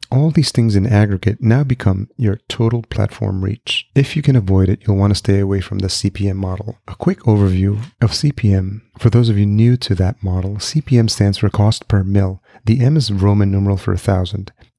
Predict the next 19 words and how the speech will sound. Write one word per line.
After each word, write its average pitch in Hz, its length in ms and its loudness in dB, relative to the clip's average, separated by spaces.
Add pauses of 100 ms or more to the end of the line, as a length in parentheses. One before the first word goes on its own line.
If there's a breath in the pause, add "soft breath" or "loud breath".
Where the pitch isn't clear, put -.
(120)
In 113 120 6
essence, 110 380 0
what 98 100 4
it 101 100 0
means 104 440 2 (320 loud breath)
is 95 200 2
that 98 120 2
for - 160 -4
every 156 220 2
thousand 104 400 0
episodes, 95 580 -2 (320 soft breath)
a - 60 0
typical 151 320 -2
sponsor 101 400 -2
will 95 100 0
pay - 160 0
you 95 160 0
a 90 60 0
flat 95 320 -4